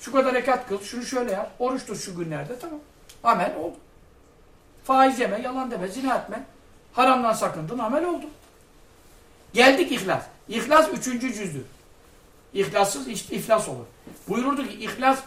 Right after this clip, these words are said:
ne hocadan okunur, ne kitaptan okunur. Tarikat-ı Muhammediye kitabı buyururdu.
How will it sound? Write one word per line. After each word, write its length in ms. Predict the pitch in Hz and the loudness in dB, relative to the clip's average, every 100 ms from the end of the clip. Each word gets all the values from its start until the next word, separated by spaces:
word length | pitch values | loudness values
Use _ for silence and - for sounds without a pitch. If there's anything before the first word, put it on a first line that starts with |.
| - 196 | -12 -2
ne 100 | 240 | 0
hocadan 500 | 220 214 208 208 180 | 0 0 0 -2 -2
okunur, 260 | 196 233 - - - - - 180 | -6 -8 -12 -20 -20 -20 -12 -6
ne 140 | 214 | -4
kitaptan 420 | 240 214 208 208 | 4 2 4 -4
okunur. 260 | 175 143 131 - _ - _ - - - - - | -4 -8 -14 -16 _ -20 _ -20 -20 -20 -12 4
Tarikat-ı 500 | 247 392 403 320 262 | 6 6 6 4 6
Muhammediye 520 | 277 311 302 285 254 | 4 6 4 2 -2
kitabı 460 | - 214 202 190 | 2 2 2 0
buyururdu. 520 | 196 196 190 165 156 | -2 0 0 0 -4